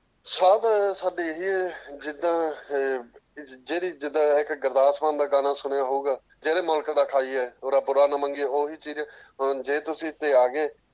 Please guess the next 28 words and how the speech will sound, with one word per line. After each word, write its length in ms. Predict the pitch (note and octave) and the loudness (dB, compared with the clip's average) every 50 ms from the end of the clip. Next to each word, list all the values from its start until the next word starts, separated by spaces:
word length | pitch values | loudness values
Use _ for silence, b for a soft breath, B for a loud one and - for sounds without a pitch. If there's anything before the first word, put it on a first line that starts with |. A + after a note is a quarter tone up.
| _ _ _ _ - | _ _ _ _ -6
ਇਹਦੇ 260 | D#3 E3+ E3+ F3+ E3+ | -6 -2 0 0 -2
ਦੇ 140 | D#3+ D#3+ D#3 | -2 -4 -8
ਜਿਹੜੇ 280 | - C#3+ D3+ D3 D3+ C#3 | -4 -2 -2 0 0 -2
ਵੈਲਿਊ 540 | B2 C3+ C3 C3 C3+ C#3+ D3+ D#3 D3+ D3+ D3 | -2 -2 -2 -2 -2 -4 -4 0 2 2 2
ਹੈ, 80 | C#3+ C3+ B2 | 2 2 4
ਰਾਈਟਸ 380 | B2 C3 C#3+ C#3+ - - C#3+ | 4 4 2 2 0 -6 -4
ਹੈ, 100 | D3 D3 C#3 B B B B - | -4 -4 -4 B B B B -6
ਉਹਦੇ 220 | C#3+ D3 D3+ D3 | -2 0 0 0
ਨੂੰ, 240 | C#3 C#3 C3+ B2+ A#2 - - C#3 | 0 -2 -2 -4 -4 -8 -6 -4
ਉਹਦੇ 200 | C#3+ C#3+ D3+ C#3+ | -2 -2 0 0
ਨਾਲ, 120 | C#3+ C#3 | 0 0
ਨਾਲ 280 | C3+ C3+ C3 C3 C#3 C#3+ | 2 2 4 4 2 2
ਚੱਲੋ, 420 | - D3 D3 C#3+ C#3 C3+ A#2+ - _ _ _ _ _ _ _ _ _ _ | 0 -2 0 0 -2 -2 -4 -6 _ _ _ _ _ _ _ _ _ _
ਤੁਹਾਡੀ 220 | - C3+ C3 C3+ C3+ | -6 -6 -4 -2 0
ਲਾਈਫ 300 | C3 B2+ B2+ B2+ - B2 | 2 2 2 2 -2 -10
ਈਜ਼ੀ 280 | A#2+ A#2 A#2 - D3 | -14 -14 -12 -10 -6
ਰਹੂਗੀ। 260 | D3 D#3+ D#3+ D#3 D#3 D3+ b b b b b b _ | -4 -4 -4 -4 -8 -12 b b b b b b _
ਜੇ, 260 | B2+ C#3 D3 D3 C#3+ C3+ B B B B B - D3+ | -4 -2 0 0 -2 -4 B B B B B 0 0
ਪਰ 100 | D3 C#3+ | 0 4
ਆਪਣਾ 480 | - D3+ D3+ D3+ - - F#3+ G3+ F#3+ | 6 4 4 4 4 0 0 0 0
ਕਲਚਰ 500 | F#3 - - - D3+ D#3+ D#3 D#3 - G3 | -2 -4 -2 0 2 2 0 0 -6 -6
ਵੀ 120 | F3 F3 D#3 | -6 -4 -4
ਰੱਖੋ, 260 | C3+ B2 - - B2+ | -6 -6 -6 -10 -8
ਮੈਂ 120 | C3 C#3 | -6 -4
ਇਹ 100 | C#3 C#3+ | -4 -4
ਨਹੀਂ 100 | D#3 D3+ | -6 -8
ਕਹਿੰਦਾ 240 | C#3+ C#3 C#3+ C#3+ C3 | -8 -6 -6 -6 -8
ਕਿ 140 | - - | -8 -12